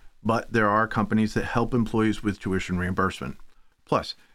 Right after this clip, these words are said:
there are skills that can be developed that can get you a big raise, regardless if average wages are going up or not. Developing valuable skills also helps to ensure that you're not at the mercy of the turbulent job market.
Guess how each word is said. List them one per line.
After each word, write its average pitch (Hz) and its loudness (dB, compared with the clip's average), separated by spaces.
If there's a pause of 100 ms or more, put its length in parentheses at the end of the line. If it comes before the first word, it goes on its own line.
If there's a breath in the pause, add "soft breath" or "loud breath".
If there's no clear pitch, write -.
(140 soft breath)
there 139 4
are 208 2
skills 160 2
that 156 0
can 156 0
be 151 4
developed 101 2
that 113 0
can 123 2
get 120 2
you 123 4
a 117 4
big 104 0
raise, 85 -2 (420)
regardless 110 2
if 110 0 (100)
average 107 2
wages 104 2
are 98 2
going 98 0
up 95 -2
or 95 0
not. 120 2 (460)
Developing 117 2
valuable 123 4
skills 123 0 (100)
also 110 2
helps 110 0
to 139 0
ensure 95 0
that 98 -2
you're 110 2
not 143 0
at 104 0
the 113 -2
mercy 101 0
of 95 -4
the 104 0
turbulent 90 -2
job 90 -2
market. 104 0